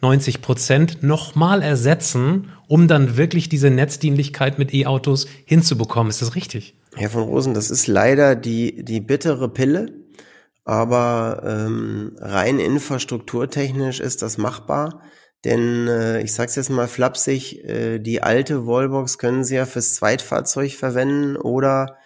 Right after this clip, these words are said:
Speaker 2: Ähm, ja, ich sag mal, äh, sie ist auch kostentechnisch, äh, deutlich günstiger als ein bidirektionales Ladegerät und, ähm,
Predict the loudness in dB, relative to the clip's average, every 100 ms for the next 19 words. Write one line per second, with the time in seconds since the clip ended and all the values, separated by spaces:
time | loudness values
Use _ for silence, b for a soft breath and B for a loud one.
0 | B B B B -4 0 2 2 0 -2
1 | -4 -10 _ _ _ _ _ -8 -4 -2
2 | -2 -4 -2 0 2 2 2 2 2 0
3 | -2 -2 -2 -4 -2 0 0 -2 -2 -4
4 | -2 -2 -2 -4 -8 -4 -2 -2 -2 -6
5 | -8 -10 -6 -6 -6 -10 -4 0 0 0
6 | 0 -2 -2 -4 -4 -4 -4 -4 -4 -2
7 | -2 0 -2 -2 -2 -4 -6 -4 -6 -6
8 | -10 -10 -12 -12 -8 -6 -6